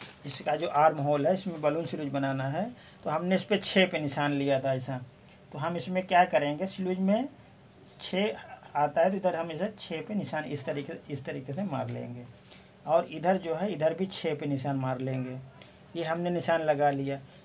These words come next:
लेकिन हमें बनाना है बलून सिलूज, जिसके लिए हमें यहाँ पे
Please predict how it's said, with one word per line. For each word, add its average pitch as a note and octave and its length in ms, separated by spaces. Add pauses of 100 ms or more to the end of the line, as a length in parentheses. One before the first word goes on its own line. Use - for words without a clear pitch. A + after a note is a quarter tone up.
लेकिन E3+ 240
हमें F#3 280
बनाना E3+ 380
है F#3 140
बलून E3 340
सिलूज, C3 320 (380)
जिसके E3 300
लिए F#3+ 120
हमें E3+ 260
यहाँ D#3 280
पे A3 180